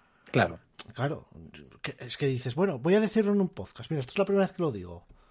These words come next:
Speaker 2: Y voy a decirlo en un podcast. Y dices, "No, no lo voy a decir porque la gente va a creer que estás, eh, dando pena o no sé qué", ¿no? Pero,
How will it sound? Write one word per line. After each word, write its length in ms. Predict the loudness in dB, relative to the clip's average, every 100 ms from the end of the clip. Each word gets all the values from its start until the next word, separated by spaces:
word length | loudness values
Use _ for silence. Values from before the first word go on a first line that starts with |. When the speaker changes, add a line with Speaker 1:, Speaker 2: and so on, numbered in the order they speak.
| _ _ _ _ _
Speaker 2:
Y 220 | -6 -4 -6 _
voy 120 | 4
a 60 | 4
decirlo 280 | 4 0 0
en 60 |
un 80 | -2
podcast. 540 | -4 -12 -14 -16 -18 -18
Y 80 | -12 -10
dices, 240 | -10 -2
"No, 140 | 0 2
no 140 | 2
lo 80 | 4
voy 100 | 4
a 40 |
decir 200 | 4 2
porque 180 | 0 0
la 60 | -2
gente 200 | -2 -4
va 80 | -4
a 40 |
creer 200 | -2 -4
que 100 | -4
estás, 340 | -6 -4 -6 -6
eh, 320 | -6 -6 -8
dando 340 | -8 -4 -4 0
pena 500 | 2 2 0 0 0
o 140 | 0
no 60 | -2
sé 100 | -6
qué", 140 | -8
¿no? 180 | -8 -12
Pero, 200 | -14 -14